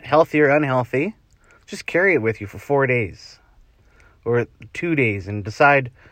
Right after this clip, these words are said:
"Okay, these are my stops when I can possibly get more."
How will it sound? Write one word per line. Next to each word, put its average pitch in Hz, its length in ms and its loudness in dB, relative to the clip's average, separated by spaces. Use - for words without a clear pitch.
"Okay, 143 280 2
these 131 200 -2
are 139 60 -2
my 135 140 0
stops 127 480 2
when 120 100 -2
I 120 160 -2
can 113 400 -4
possibly 120 420 0
get 117 200 -2
more." 120 440 0